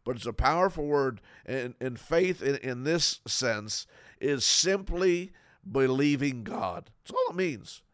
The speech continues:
Faith in this sense, when I'm talking about Bible faith, is simply, I'm gonna say it again for you,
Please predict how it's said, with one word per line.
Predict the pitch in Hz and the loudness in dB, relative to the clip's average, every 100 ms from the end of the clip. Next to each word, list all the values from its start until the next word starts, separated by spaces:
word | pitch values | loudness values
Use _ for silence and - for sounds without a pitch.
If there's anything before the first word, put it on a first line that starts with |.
| _ - _ | _ -20 _
Faith | - 120 156 202 170 | -6 4 6 4 2
in | 165 | 0
this | 151 170 | 2 2
sense, | - 160 127 | 2 2 0
when | 127 | -4
I'm | 143 | 0
talking | 160 156 | 0 2
about | 131 117 | 2 2
Bible | 117 139 160 208 | 4 6 6 4
faith, | 185 143 127 139 - - - _ - | 2 0 0 -2 -6 -20 -20 _ 0
is | 139 131 | 2 4
simply, | - 170 175 156 175 165 | 2 2 0 0 0 0
I'm | 127 | -2
gonna | 123 | -6
say | 131 135 | -2 -2
it | 151 | -2
again | 143 131 120 | -2 -2 -4
for | - 156 196 | 0 6 6
you, | 151 120 113 | 6 -2 -6